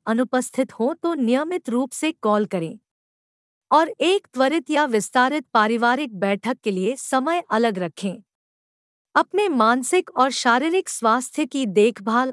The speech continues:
आपको पेशेवर रूप से उत्कृष्टता प्राप्त करने के लिए बेहतर ढंग से सुसज्जित बनाती है। कार्यस्थल में समृद्धि के लिए प्रयास,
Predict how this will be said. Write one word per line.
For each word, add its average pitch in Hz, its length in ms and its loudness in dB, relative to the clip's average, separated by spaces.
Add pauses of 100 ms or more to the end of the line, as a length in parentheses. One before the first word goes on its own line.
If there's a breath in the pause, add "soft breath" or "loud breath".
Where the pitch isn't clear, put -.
आपको 208 400 0
पेशेवर 269 640 0
रूप 240 280 -4
से 269 340 -4
उत्कृष्टता 277 760 -4
प्राप्त 226 380 0
करने 202 360 0
के 233 140 -2
लिए 220 240 -2
बेहतर 220 540 -2
ढंग 220 360 -4
से 247 260 0
सुसज्जित 277 600 -2
बनाती 180 500 -4
है। 180 320 -8 (840)
कार्यस्थल 359 640 2
में 330 180 -2
समृद्धि 233 680 0
के 320 160 -2
लिए 254 200 0
प्रयास, 202 580 -2